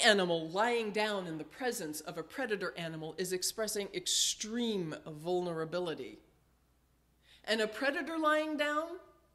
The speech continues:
just means it's not interested in the chase. It's tired. A prey animal lying down means it feels safe.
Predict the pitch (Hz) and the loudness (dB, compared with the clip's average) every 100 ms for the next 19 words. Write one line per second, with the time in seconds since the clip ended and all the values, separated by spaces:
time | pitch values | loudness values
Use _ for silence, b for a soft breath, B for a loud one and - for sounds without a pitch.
0 | _ _ _ _ - - - 143 147 156 | _ _ _ _ -20 -18 -12 -12 -12 -12
1 | - 165 185 180 202 202 202 220 214 - | -12 -10 -10 -12 -10 -8 -8 -10 -8 -8
2 | 240 - - - - - _ - - 151 | -8 -10 -10 -10 -14 -20 _ -12 -8 -4
3 | 165 190 175 139 - _ _ _ _ - | 0 0 -2 -6 -16 _ _ _ _ -20
4 | _ _ _ _ - _ _ _ - - | _ _ _ _ -20 _ _ _ -20 -20
5 | b b b b b b _ _ - - | b b b b b b _ _ -20 -20
6 | - - - 427 508 320 247 202 180 165 | -10 -8 -2 0 2 2 2 2 2 2
7 | 151 143 139 139 135 131 131 - _ _ | 0 -2 -4 -4 -6 -10 -14 -18 _ _
8 | _ _ _ _ _ _ _ - 202 214 | _ _ _ _ _ _ _ -8 -6 -4
9 | 196 190 175 143 - - 139 147 - - | -6 -4 -6 -4 -6 -6 -10 -14 -20 -20